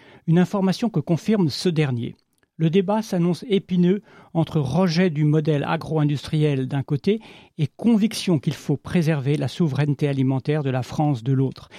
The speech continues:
C'est un article de Sophie Sabot. Et pour votre information, la consommation moyenne de poulet en France par habitant en deux mille vingt-cinq est de vingt-cinq virgule six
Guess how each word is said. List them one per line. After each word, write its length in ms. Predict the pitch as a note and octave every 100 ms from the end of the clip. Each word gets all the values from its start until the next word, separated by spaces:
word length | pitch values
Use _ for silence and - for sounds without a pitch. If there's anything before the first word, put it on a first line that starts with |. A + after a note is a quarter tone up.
| - -
C'est 260 | - A3
un 100 | G#3+
article 540 | F#3 E3 - F#3 - C#3
de 260 | B2 C#3
Sophie 680 | B2 - A3 G#3+ - E3+ B2
Sabot. 560 | - - F3+ C3+ F#3 - -
Et 140 | C4+
pour 260 | - A#3+ F3
votre 300 | F3+ F#3+ D#3+
information, 640 | C#3+ C3+ A#2+ C3+ - A3+ A3+ - - - - - - - -
la 140 | E3+ E3
consommation 580 | A#3+ A#3 A#3+ A3+ A#3
moyenne 320 | G#3+ G3 F#3+ C#3+
de 80 |
poulet 460 | C#3+ - G#3+ F#3+ - -
en 180 | D#3 D3
France 460 | - F3+ F#3+ D3
par 260 | - C#3+ C#3+
habitant 460 | C3 D#3+ - C#3+
en 60 | B2+
deux 100 | A#2+
mille 180 | D3+ D3+
vingt-cinq 760 | D3+ D3+ - A3+ B3 A3+ - - _ - - - - _ _ -
est 420 | F#3 A3 A3+ -
de 520 | D3+ C3 E3+ G#3 B3 C#4 _ _ _ _ _ _ _ _ _ _ _ -
vingt-cinq 800 | D3 A#3+ G#3+ - F3 D#3 F3 -
virgule 500 | C#3+ F3 - D#3 E3 E3
six 320 | - G3+